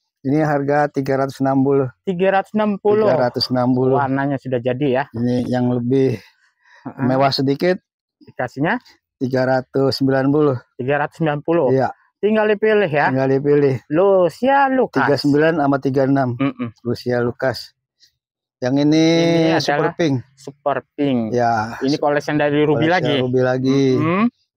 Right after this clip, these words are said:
Speaker 1: Ini harganya delapan puluh ribu.
Speaker 2: Delapan puluh, teman-teman, ya.
Speaker 1: Delapan puluh.
Speaker 2: Oke. Yang ini?
Speaker 1: Ini,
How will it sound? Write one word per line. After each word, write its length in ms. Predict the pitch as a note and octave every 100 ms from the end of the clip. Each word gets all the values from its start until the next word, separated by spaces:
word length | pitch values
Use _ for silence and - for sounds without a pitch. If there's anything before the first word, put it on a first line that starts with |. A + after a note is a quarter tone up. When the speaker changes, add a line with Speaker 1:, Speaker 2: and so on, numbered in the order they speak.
| -
Speaker 1:
Ini 140 | B2
harganya 480 | C3 B2+ B2+ B2+ C3
delapan 320 | B2 B2 B2 B2+
puluh 100 | B2 B2+
ribu. 200 | C3 C3+ - -
Speaker 2:
Delapan 300 | F3 - A3
puluh, 400 | A#3 A#3 B3 A#3+
teman-teman, 480 | A#3 A#3 A#3+ A#3 A#3+
ya. 80 |
Speaker 1:
Delapan 320 | C3+ G3 A3 C4
puluh. 240 | C3 D3 C3+ D3+
Speaker 2:
Oke. 380 | D3+ _ E3 G3 A3+ _ _ _ _ _ _ _ _ _ _
Yang 160 | D3+ E3
ini? 160 | F3+ A#3+ D4 _ _ _ _
Speaker 1:
Ini, 340 | C3 D3+ E3+